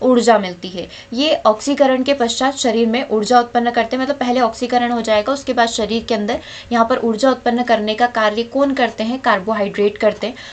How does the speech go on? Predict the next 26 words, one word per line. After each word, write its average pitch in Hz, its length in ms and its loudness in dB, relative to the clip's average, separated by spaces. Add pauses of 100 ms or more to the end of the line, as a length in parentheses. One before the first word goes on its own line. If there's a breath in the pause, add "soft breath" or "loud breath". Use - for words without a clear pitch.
(100)
अब - 200 -6
कितनी 302 380 -2
मात्रा 269 380 0
आवश्यक 220 480 0
होगी, 202 220 -6
ये 233 160 -2
प्रश्न 262 380 -2
बहुत 214 320 0
ही 254 80 0
ज़्यादा 233 260 2
important 226 500 0
है। 247 60 2
इसका 240 240 -2
quiz 226 320 -4
भी 233 100 0
मैं 233 100 -2
आपको 226 180 -4
बताऊंगी 214 380 -4
कि 240 120 -8
किस 240 160 -6
प्रकार 196 300 0
से 233 140 -8
प्रश्न 214 360 -2
जो 208 120 -4
exam 190 300 -4
में 220 200 -4